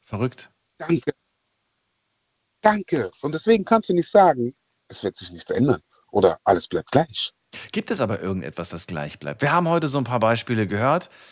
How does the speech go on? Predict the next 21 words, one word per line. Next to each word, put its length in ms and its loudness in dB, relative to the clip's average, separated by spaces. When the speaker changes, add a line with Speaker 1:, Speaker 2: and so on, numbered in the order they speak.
Speaker 1:
Beispiele, 440 0
die 120 0
man 240 2
vielleicht 440 -4
auch 120 -6
durchaus 340 -8
stehen 240 -4
lassen 300 -6
kann. 200 -8
Zum 160 -6
Beispiel, 400 -2
dass 200 -8
die 160 -4
Gier 180 0
der 140 0
Menschen 600 -4
bleiben 500 0
wird. 220 -18
Dass, 400 0
ähm, 280 0
Speaker 2:
Bleibt. 260 0